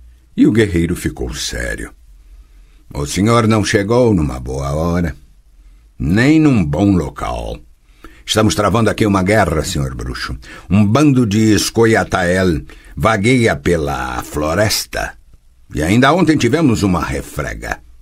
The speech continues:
Eu estou aguardando reforços para partirmos no encalço deles." "Vocês estão travando uma guerra com elfos?" "Não só com elfos. Será que o senhor não ouviu falar dos esquilos?"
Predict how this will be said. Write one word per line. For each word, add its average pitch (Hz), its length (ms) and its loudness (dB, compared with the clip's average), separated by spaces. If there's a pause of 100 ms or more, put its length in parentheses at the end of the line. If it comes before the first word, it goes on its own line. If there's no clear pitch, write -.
(320)
Eu 65 80 -8
estou 90 260 -4
aguardando 82 480 0
reforços 95 640 -2
para 92 220 -2
partirmos 117 800 0
no 101 140 0
encalço 80 520 -4
deles." - 420 -12 (1000)
"Vocês 80 540 0
estão 76 340 -2
travando 67 480 -4
uma 69 200 -2
guerra 73 420 -4
com 57 320 -8
elfos?" - 640 -4 (680)
"Não 180 280 0
só 156 180 0
com 117 240 0
elfos. 117 500 -2 (600)
Será 302 200 -2
que - 80 -6
o - 40 -6
senhor 87 240 0
não 78 100 -2
ouviu 90 240 -2
falar 78 420 -2
dos 67 200 -6
esquilos?" - 640 -2